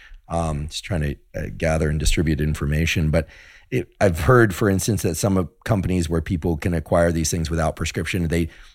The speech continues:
those companies are not good at cleaning out the, uh, L-, the lipid polysaccharide, the L P S, which can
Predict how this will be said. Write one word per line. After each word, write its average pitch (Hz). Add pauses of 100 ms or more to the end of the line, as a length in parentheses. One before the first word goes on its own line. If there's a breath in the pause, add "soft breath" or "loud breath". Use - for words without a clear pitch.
those 101
companies 87
are 82
not 87
good 87
at -
cleaning 92
out 85 (360 loud breath)
the, 85
uh, -
L-, -
the 90
lipid 87
polysaccharide, 85
the 80
L 82
P 80
S, 101
which -
can 76